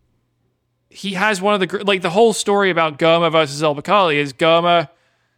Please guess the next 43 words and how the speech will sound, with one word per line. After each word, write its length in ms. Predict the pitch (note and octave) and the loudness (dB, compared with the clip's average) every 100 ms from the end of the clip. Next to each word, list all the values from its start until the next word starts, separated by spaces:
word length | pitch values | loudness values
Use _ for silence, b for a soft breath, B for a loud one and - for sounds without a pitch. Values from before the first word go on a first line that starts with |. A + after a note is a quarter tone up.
| _ | _
tries 240 | - E3 D3+ | -4 -2 -2
to 80 | D3+ | -4
break 300 | D#3 D3+ D3 | -2 -2 -2
him, 220 | D3+ D3 | -4 -4
and 100 | C#3+ | -6
then 120 | D3+ | -4
El 140 | D3+ | -4
Bakkali 420 | C#3+ - D3+ D3 C#3+ | -4 -4 -2 -2 -2
outkicks 440 | C#3 - C#3+ - | -4 -6 -12 -12
him 100 | B2+ | -16
'cause 160 | - C#3+ | -12 -8
El 100 | D3 | -8
Bakkali 340 | D3 D3 C#3+ | -6 -8 -6
has 160 | C3+ C#3 | -8 -14
the 80 | - | -14
kick. 320 | - C#3+ - | -10 -10 -8
Well, 120 | D#3 | -8
Conseslus 560 | - F#3 A#3+ A3 A3+ - | -8 -6 -4 -4 -8 -10
Kipruto 440 | G3 F#3+ F#3 E3 | -10 -6 -4 -2
has 160 | D#3 D3+ | -4 -4
one 160 | E3 | -4
of 60 | D#3+ | -4
the 60 | |
greatest 360 | C#3+ E3 D#3 - | -6 -6 -6 -8
kicks 260 | E3+ - D#3 | -12 -12 -14
in 60 | |
the 60 | C#3 | -12
history 400 | D3 - D#3+ C#3+ | -10 -8 -8 -8
of 80 | C3+ | -8
this 160 | C3+ | -10
event. 480 | C3 C3+ C3+ - - _ _ _ _ _ _ _ | -8 -4 -4 -6 -20 _ _ _ _ _ _ _
And 280 | D#3 D3+ D3+ | -4 -2 -2
he 100 | D3+ | -6
beat 280 | D3+ F#3 F#3 | -8 -8 -4
Girma, 400 | F3 E3 E3 D#3+ | 0 0 0 -2
the 100 | D3+ | -2
last 360 | D3+ D#3+ D#3 E3+ | 0 0 -2 -4
world 180 | D#3+ | -6
title, 500 | - D3+ D3 D3 C#3 _ _ - | -4 -6 -4 -6 -8 _ _ -10
by 120 | D#3 | -10
point 320 | - F3+ E3+ | -4 -4 -2
oh 140 | E3 D#3 | -4 -4
one 500 | C#3+ D3 C3 D3 | -4 -4 -4 -8